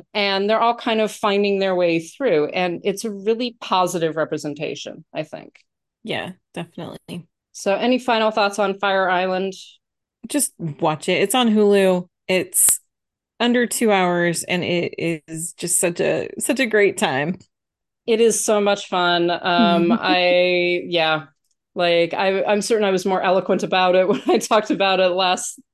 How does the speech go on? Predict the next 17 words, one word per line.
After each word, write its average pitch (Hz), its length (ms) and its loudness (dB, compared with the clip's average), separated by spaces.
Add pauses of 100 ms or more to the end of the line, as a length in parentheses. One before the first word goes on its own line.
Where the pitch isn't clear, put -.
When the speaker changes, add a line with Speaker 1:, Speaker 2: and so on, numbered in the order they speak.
(180)
Speaker 1:
last 185 360 0
year. 247 520 0
Speaker 2:
<laughs> - 40 -16 (540)
Speaker 1:
Um, 185 460 0
but 254 80 4
it 277 120 2
really 240 260 6
is 196 140 2
a 180 60 2
wonderful 156 420 -2
film. - 260 -6
Yeah, 156 120 -2
I 175 220 4
absolutely 160 640 0
agree 147 200 -4
with 139 180 -8
you. 143 200 -4